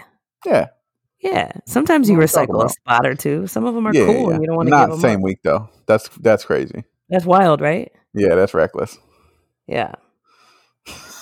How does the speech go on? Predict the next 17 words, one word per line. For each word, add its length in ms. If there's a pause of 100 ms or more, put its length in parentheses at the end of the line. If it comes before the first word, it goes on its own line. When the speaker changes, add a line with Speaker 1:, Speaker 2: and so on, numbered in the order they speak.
(760)
Speaker 2:
That's 200 (460)
bold. 400 (320)
Thanks. 640
Speaker 1:
<laughs> 1300
Speaker 2:
Somebody 440
said 240
Speaker 1:
Ah. 20
Speaker 2:
the 100
f-, 240 (120)
the 140
worst 380
first 280
date 160
they 100
ever 160
went 180
on, 260